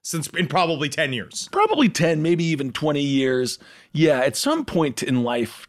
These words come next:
Speaker 2: don't you just want to move on to the other side? And that's the goal, though, is to live long enough where death is just the wonderful respite that it was intended to be.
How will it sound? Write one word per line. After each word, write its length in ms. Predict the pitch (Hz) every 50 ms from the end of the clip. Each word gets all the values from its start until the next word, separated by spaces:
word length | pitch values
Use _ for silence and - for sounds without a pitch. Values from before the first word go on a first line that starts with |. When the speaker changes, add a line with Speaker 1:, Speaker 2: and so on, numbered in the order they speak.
| _ _ -
Speaker 2:
don't 300 | - 175 220 208 - - 180
you 80 | 180
just 280 | 147 156 156 147 - -
want 560 | 98 95 120 147 147 131 110 - - - - -
to 100 | - -
move 320 | 101 101 113 117 113 92 110
on 240 | 110 107 110 110 101
to 100 | - 107
the 140 | 104 104 110
other 160 | 101 107 98
side? 420 | - - 117 104 107 107 107 95
And 140 | 98 95 - - - - -
that's 200 | - 190 233 -
the 100 | - 285
goal, 260 | 220 233 247 233 208 156
though, 240 | 143 104 90 87 - -
is 160 | 156 143 -
to 100 | - 156
live 200 | 147 165 180 151
long 260 | 143 160 180 196 208
enough 360 | 208 185 165 160 156 - - 147
where 200 | 139 139 131 123
death 640 | 113 127 123 120 120 107 - 170 185 196 - -
is 120 | 143 120 -
just 260 | - 143 131 - -
the 80 | 131 113
wonderful 640 | 110 123 131 139 139 135 143 - - 139 127 113
respite 440 | 107 120 113 - - - 117 101 -
that 120 | 117 107
it 60 | 110 104
was 180 | 110 107 -
intended 520 | 120 113 107 101 104 107 107 101 104 104 -
to 100 | - -
be. 320 | - - 110 - 127 -